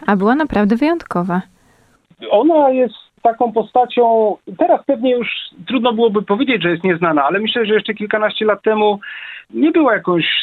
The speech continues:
Speaker 2: specjalnie popularną świętą. Natomiast ja tak zawsze się uśmiechałem, że jest w niej tyle, że można byłoby pewnie kilka postaci obdarować, y, jej łaskami czy pewnymi niezwykłościami w jej życiu.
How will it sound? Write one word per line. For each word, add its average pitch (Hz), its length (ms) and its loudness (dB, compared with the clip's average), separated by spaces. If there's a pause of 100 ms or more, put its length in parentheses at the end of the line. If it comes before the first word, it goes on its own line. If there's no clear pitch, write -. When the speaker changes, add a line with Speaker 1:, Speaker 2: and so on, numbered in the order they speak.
Speaker 2:
specjalnie 180 440 0
popularną 170 520 0
świętą. 165 520 0 (460)
Natomiast 233 640 0 (120)
ja 208 220 0 (160)
tak 214 160 -2
zawsze 220 260 -2
się 220 140 0
uśmiechałem, 214 520 0
że 196 180 0 (280)
jest 208 300 0
w 190 80 -8
niej 208 200 2
tyle, 220 300 0
że 202 120 0
można 208 320 0
byłoby 196 600 2 (180)
pewnie 185 260 -2
kilka 196 260 0
postaci 196 460 -2
obdarować, 160 760 0 (120)
y, 139 340 -4
jej 160 540 2 (340)
łaskami 185 600 -2
czy 156 240 -2 (320)
pewnymi 170 400 0
niezwykłościami 170 840 0
w 151 40 2
jej 147 140 2
życiu. 190 460 -2